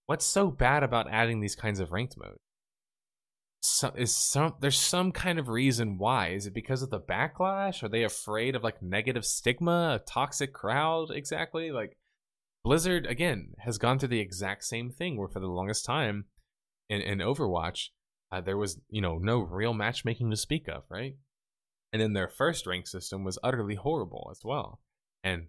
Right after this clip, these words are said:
well, now their current rank system is probably just as bad, but that's more so because of design reasons, I think.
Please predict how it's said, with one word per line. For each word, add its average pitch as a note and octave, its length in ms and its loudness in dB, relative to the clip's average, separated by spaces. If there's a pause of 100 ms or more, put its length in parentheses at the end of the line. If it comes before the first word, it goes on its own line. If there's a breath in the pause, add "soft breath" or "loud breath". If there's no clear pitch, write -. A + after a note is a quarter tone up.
well, G2+ 340 -8
now E2+ 220 -2
their A#2 140 0
current C#3 280 2
rank A#2 200 -2
system A#2+ 420 -2
is A#2 160 -6
probably C3+ 360 -2
just A#2 220 0
as G#2 100 -4
bad, G2 280 2
but F#2 100 -4
that's C3+ 220 0
more D3 180 2
so C3 240 0
because G#2+ 300 -4
of F2+ 140 -8
design G2 460 0
reasons, A#2 460 -2
I A#2 120 -4
think. B2 260 -10